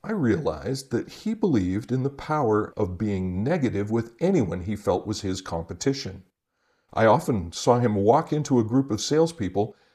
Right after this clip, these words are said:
and when he walked away, they were too depressed to watch for customers. He eliminated his competition with the same passion that he sold to his customers.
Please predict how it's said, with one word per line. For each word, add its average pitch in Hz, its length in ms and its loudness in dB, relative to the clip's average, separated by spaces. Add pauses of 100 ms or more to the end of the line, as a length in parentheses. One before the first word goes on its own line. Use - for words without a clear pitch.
(120)
and 117 160 2
when 123 180 8
he 214 160 0
walked 190 360 2
away, 170 380 4 (120)
they 175 140 4
were 123 200 2
too 190 320 -4
depressed 160 600 2
to 131 60 4
watch 120 300 2
for 143 160 -6
customers. - 680 -2 (680)
He 185 120 0
eliminated 131 760 4
his 98 140 -4
competition 131 760 0
with 104 140 -2
the 98 80 -8
same 165 360 0
passion 170 680 -2
that 113 160 2
he 127 120 2
sold 127 420 4
to 135 140 2
his 143 120 0
customers. - 640 -8